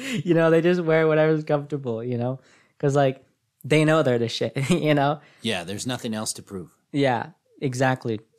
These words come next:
Speaker 1: right? So, um, you'll see, like, Mark Zuckerberg just, like, in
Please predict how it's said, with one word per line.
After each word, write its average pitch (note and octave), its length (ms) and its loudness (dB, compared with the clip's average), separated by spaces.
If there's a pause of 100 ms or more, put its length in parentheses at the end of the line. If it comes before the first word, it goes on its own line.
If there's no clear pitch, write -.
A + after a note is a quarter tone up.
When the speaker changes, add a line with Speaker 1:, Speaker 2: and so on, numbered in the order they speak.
(160)
Speaker 1:
right? C3 280 -2
So, B2+ 400 0 (1300)
um, A#2 460 -2
you'll B2 120 -4
see, C3+ 180 -2
like, A#2+ 420 -4 (100)
Mark B2 260 -6
Zuckerberg A#2 560 -6
just, A#2+ 180 -12
like, A#2 220 -6
in A#2 240 -6